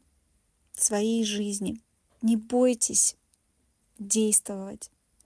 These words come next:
осуществляйте свои мечты.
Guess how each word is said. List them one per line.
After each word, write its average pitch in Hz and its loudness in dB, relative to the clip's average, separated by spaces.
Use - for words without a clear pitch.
осуществляйте 233 2
свои 202 0
мечты. 202 -8